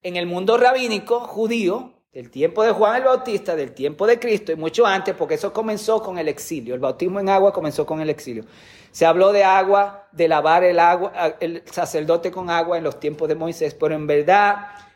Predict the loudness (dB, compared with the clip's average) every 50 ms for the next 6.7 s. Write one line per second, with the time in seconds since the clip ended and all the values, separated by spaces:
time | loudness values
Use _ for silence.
0 | _ _ _ -8 -8 -8 -6 -6 -6 -6 -4 -4 -4 -4 -4 -6 -6 -2 -2 0
1 | 0 0 -2 -4 -6 -10 -8 -6 -6 -6 -6 -8 -10 -16 -20 -20 _ _ _ _
2 | _ _ _ _ _ _ _ _ _ _ _ _ _ _ _ _ -4 0 0 0
3 | 2 2 2 2 4 4 4 2 2 0 0 2 4 4 4 2 0 0 0 -2
4 | -2 -4 -8 -12 -20 -20 -18 -14 -14 -14 -14 -16 -20 _ _ _ _ _ _ 0
5 | 2 2 2 2 -2 -8 -4 0 0 2 4 4 4 2 2 0 -4 -6 -4 -4
6 | 0 0 0 0 0 0 0 -2 -2 -4 -6 -10 -10 -16